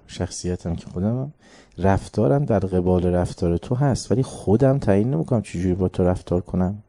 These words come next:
ربم تعیین می‌کنه. برای همین فرمود مومن نمی‌تونه متکبرانه با کسی برخورد کنه،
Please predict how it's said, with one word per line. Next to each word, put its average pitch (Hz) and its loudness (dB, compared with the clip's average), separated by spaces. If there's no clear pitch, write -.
ربم 98 2
تعیین 87 -2
می‌کنه. 95 -8
برای 104 6
همین 113 6
فرمود 98 0
مومن 104 2
نمی‌تونه 107 4
متکبرانه 87 -2
با 87 -2
کسی - -8
برخورد 92 -12
کنه، 117 -18